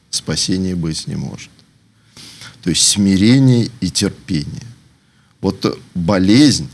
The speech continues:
она очень сильно этому способствует. Потому что часто бывает ведь так,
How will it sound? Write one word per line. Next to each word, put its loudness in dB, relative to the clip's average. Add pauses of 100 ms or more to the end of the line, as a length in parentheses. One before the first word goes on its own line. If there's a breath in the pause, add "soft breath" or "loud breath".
(100)
она -2 (100)
очень 0
сильно 0
этому -4
способствует. -8 (1000 loud breath)
Потому 0
что -2
часто 0
бывает -2
ведь -4
так, -2